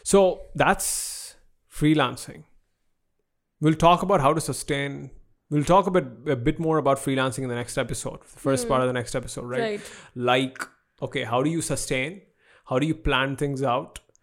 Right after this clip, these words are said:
Speaker 1: And, uh, how do you treat yourself as a business? Like, how do you treat overheads?
Speaker 2: Correct.
Speaker 1: And, uh, how do you, yeah, we'll, we'll talk about all those things.
Speaker 2: Right.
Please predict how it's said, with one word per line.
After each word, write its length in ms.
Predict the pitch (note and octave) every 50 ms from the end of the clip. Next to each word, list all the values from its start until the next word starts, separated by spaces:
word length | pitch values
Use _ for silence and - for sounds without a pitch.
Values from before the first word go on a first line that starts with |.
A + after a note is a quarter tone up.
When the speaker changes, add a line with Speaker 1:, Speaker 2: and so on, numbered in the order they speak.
| _ _ _ _ _
Speaker 1:
And, 600 | - B2+ B2 B2 B2 B2 B2 B2 A#2+ A#2+ A#2+ A#2
uh, 320 | A#2 A#2 A#2 A2+ A#2 B2 B2
how 100 | B2 C3
do 60 | C#3+
you 80 | D3 C#3
treat 280 | - - C#3+ C#3+ C3+
yourself 360 | D3 D3 C3+ - C3+ C3 A#2+
as 100 | C3 B2
a 40 | B2
business? 920 | B2 A#2 A#2+ A#2 A#2 B2+ C#3+ D#3 - - - - - - - - - _ _ _ _ _
Like, 260 | - C3 B2 A#2+ A#2
how 120 | - C3 B2
do 80 | B2
you 60 | B2+ A#2+
treat 220 | - - C3 B2
overheads? 840 | C3 B2+ B2 A#2 C3 B2 A#2+ B2 B2 A#2 A#2+ - - - - - -
Speaker 2:
Correct. 520 | - A#3+ G3+ G3 F#3+ F#3 F#3+ _ - - _ _ _
Speaker 1:
And, 460 | - B2+ A#2+ A#2 A#2 A#2 A#2 A#2 A#2 A#2+
uh, 120 | A#2+ A#2
how 100 | A#2 A#2+
do 80 | B2 B2
you, 380 | B2 B2 A#2+ A#2 A#2 A#2 A#2+ A#2+ -
yeah, 200 | E3+ G3 F#3+ C#3 A2+ - - _
we'll, 200 | D3 D3+ D#3+ D#3+
we'll 140 | D3+ D3+ D3
talk 180 | D3+ D3 C#3+ C#3
about 180 | D3 C3+ C3 C3
all 140 | B2 A#2+
those 220 | A#2 B2 A#2+ A2+ -
things. 140 | - - -
Speaker 2:
Right. 240 | G#3+ G3+ G3 G3+